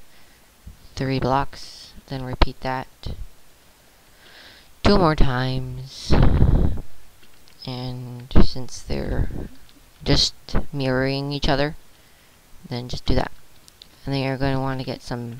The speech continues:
quartz pillars and put them as the toes. And we got our first two feet.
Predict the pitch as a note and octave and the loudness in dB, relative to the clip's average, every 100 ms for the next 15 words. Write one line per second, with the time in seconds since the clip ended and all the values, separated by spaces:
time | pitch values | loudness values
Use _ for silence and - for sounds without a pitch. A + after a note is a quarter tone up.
0 | - - - C3+ - - - - C#3 B2+ | 6 12 12 12 10 12 12 12 10 4
1 | - - - - - - - - - - | 2 2 2 -6 -10 -14 -18 -20 -20 -20
2 | - - C3 B2+ C3+ - C3 B2+ B2+ - | -20 -10 -8 8 8 10 4 2 -4 -4
3 | C3 C3+ B2+ B2 A#2 B2 - - - - | 0 4 4 4 8 10 10 8 0 -2
4 | - - - - - - - _ _ _ | -6 -20 -20 -20 -20 -20 -20 _ _ _
5 | _ _ _ _ - C3 B2+ C3 C3+ C3 | _ _ _ _ -14 -12 -8 -4 -2 -2
6 | - _ - - C#3 C#3+ C#3+ - - - | -6 _ -18 2 8 8 6 0 0 2
7 | D3+ - - - - - - _ - _ | 2 2 -2 -8 -14 -20 -20 _ -20 _
8 | _ - - - | _ 8 8 6